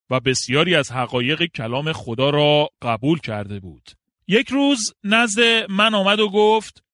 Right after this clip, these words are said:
«فکر می‌کردم که یک مسیحی بودم، ولی الان می‌دانم که نیستم. فقط یک عضو کلیسا هستم. اما در مورد بعضی از آنچه شما گفتید مشکلاتی دارم و نمی‌فهمم.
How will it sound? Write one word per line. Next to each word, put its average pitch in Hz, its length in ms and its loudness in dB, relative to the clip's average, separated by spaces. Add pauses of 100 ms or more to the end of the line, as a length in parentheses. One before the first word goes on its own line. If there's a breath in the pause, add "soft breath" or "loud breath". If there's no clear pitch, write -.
«فکر - 500 0
می‌کردم 185 520 -2
که 214 120 -8
یک 220 280 -4
مسیحی 139 720 -4
بودم، 123 500 -4
ولی 180 440 2 (100)
الان 143 480 -2
می‌دانم 196 600 -2
که 196 120 -6
نیستم. 165 680 -2 (640)
فقط 147 400 0
یک 185 260 0 (240)
عضو 208 460 2
کلیسا 165 600 -6
هستم. 120 540 -10 (440)
اما 262 400 0 (140)
در 185 160 4
مورد 196 480 -4
بعضی 214 480 0
از 165 280 0
آنچه 202 600 -2
شما 147 380 -4
گفتید 175 840 0
مشکلاتی 151 800 -2
دارم 127 520 -2
و 120 100 -4
نمی‌فهمم. 120 840 -4